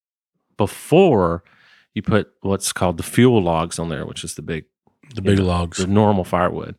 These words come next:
Speaker 2: Yeah.
Speaker 1: And so a lot of people try to go straight from tinder to firewood.
Speaker 2: Oh.
Speaker 1: And that's where they mess up.
Speaker 2: They skip the kindling.
Speaker 1: Yeah.
Speaker 2: Can't do that,
Speaker 1: Can't do it.
Speaker 2: folks.
Speaker 1: Um,
Speaker 2: You
Speaker 1: and
Speaker 2: heard it here.
Speaker 1: I, uh,
Speaker 2: And I've
Speaker 1: ner-
Speaker 2: seen this man build a fire,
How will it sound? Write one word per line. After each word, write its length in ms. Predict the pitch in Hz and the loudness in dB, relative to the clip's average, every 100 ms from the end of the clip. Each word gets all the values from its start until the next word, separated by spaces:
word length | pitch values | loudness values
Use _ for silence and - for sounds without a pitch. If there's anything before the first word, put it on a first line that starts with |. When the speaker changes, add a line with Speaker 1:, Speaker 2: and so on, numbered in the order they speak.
| 110 | 0
Speaker 2:
Yeah. 220 | 101 87 _ | 2 0 _
Speaker 1:
And 200 | 98 92 | -4 0
so 120 | 104 | 2
a 20 | |
lot 180 | 101 113 | 4 4
of 60 | 117 | 2
people 240 | 117 - | -2 -2
try 200 | 98 107 | -2 0
to 60 | 98 | 2
go 140 | 92 | 2
straight 320 | 87 - 101 - | 0 0 -2 -2
from 180 | 90 | -8
tinder 500 | 87 127 110 110 104 - _ _ _ _ | -2 2 4 4 2 -2 _ _ _ _
to 80 | - | -6
firewood. 520 | - 85 80 58 - - | -2 -2 -4 -10 -14 -10
Speaker 2:
Oh. 680 | 101 95 104 110 110 104 90 - - - | -4 -2 -2 -2 -4 -6 -8 -16 -20 -2
Speaker 1:
And 160 | 92 90 | 0 2
that's 200 | 87 - | 0 0
where 100 | 87 | -2
they 80 | 82 | -2
mess 220 | 80 - | -4 -8
up. 180 | - - _ | -14 -16 _
Speaker 2:
They 80 | 95 | -2
skip 460 | - - - 107 | 0 0 2 2
the 120 | - 98 | 0 -2
kindling. 560 | - 98 90 87 82 - _ | 0 2 2 -2 -4 -12 _
Speaker 1:
Yeah. 200 | 90 80 - _ _ _ _ _ _ _ _ _ _ _ _ | -4 -4 -8 _ _ _ _ _ _ _ _ _ _ _ _
Speaker 2:
Can't 240 | - 139 123 | 2 2 4
do 120 | 120 | 2
that, 260 | 98 90 - | 2 -2 -4
Speaker 1:
Can't 200 | 98 98 | -4 -2
do 160 | 160 | -2
it. 80 | 175 - _ _ | -4 -8 _ _
Speaker 2:
folks. 300 | - 101 98 | -2 0 2
Speaker 1:
Um, 40 | 92 90 85 _ _ - | 0 -4 -10 _ _ 0
Speaker 2:
You 60 | |
Speaker 1:
and 300 | 110 107 104 | 2 4 4
Speaker 2:
heard 200 | 113 113 | 2 0
it 40 | 113 | 0
here. 240 | 110 92 _ _ _ _ - | -2 -4 _ _ _ _ -2
Speaker 1:
I, 340 | 117 135 135 | 2 2 4
uh, 280 | 120 113 107 | 4 4 4
Speaker 2:
And 120 | 113 | 4
I've 120 | 151 | 4
Speaker 1:
ner- 40 | 143 | 4
Speaker 2:
seen 200 | 190 190 | 4 2
this 160 | 160 | 2
man 200 | 170 175 | 2 2
build 180 | 165 165 | 2 0
a 40 | 147 | 0
fire, 440 | - 135 101 - | 0 0 0 -6